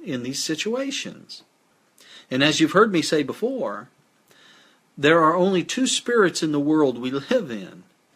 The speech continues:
the spirit of Christ and the spirit of Antichrist. And with only two spirits, there are only two churches.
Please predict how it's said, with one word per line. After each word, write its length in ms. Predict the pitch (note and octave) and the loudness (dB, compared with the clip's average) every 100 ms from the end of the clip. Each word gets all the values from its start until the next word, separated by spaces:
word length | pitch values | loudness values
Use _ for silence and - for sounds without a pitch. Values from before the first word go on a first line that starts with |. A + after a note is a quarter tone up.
| _ _ _ _ _ _ _ | _ _ _ _ _ _ _
the 100 | A2+ | -8
spirit 300 | - D3 C#3 | -4 0 0
of 120 | B2 | 0
Christ 640 | - D#3 D#3+ A3+ A#3 - - _ - | 2 4 4 2 -2 -8 -12 _ -8
and 100 | D3 | -6
the 60 | |
spirit 340 | D3 - D3+ C#3 | -6 -4 -4 -2
of 80 | C3 | -2
Antichrist. 920 | D3 C#3+ - G#2 D#2 - - - _ _ _ _ _ | -2 -2 -4 -8 -8 -14 -18 -20 _ _ _ _ _
And 100 | B2 | -8
with 160 | B2 B2 | -6 -2
only 220 | C#3 C3+ | 0 0
two 200 | B2 F3 | -2 -2
spirits, 720 | D3+ - D4 B3 D#3 D#3 - | -2 0 6 8 6 2 -8
there 300 | - D3 B2+ | -8 -2 0
are 100 | B2+ | -2
only 280 | C#3+ B2+ B2 | -6 -8 -10
two 440 | - B2 A2+ A2 A2 _ - | -10 -4 -2 -2 -6 _ -4
churches. 800 | - E3+ - F#2+ - - - | 0 0 0 -8 -8 -8 -8